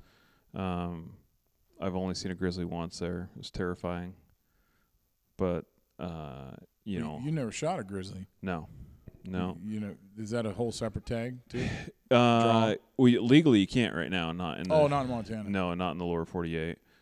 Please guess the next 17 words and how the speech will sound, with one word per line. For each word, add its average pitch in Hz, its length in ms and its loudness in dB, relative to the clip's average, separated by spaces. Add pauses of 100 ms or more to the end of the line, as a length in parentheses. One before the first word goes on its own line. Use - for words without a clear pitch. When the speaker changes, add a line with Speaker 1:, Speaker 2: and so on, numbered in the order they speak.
(140)
Speaker 1:
Uh, 80 440 -6
they're 117 140 2
go-, 110 140 4
speaking 92 340 -2
of, 85 140 -6
that'll 85 160 0
be 85 120 -4
a 80 60 -4
whole 80 160 -6
podcast 82 520 -4
going 90 140 -6
back 82 220 -6
and 85 100 -16
forth 85 220 -4
about, 80 380 -6
like, 78 240 -6 (520)
delisting 98 1080 0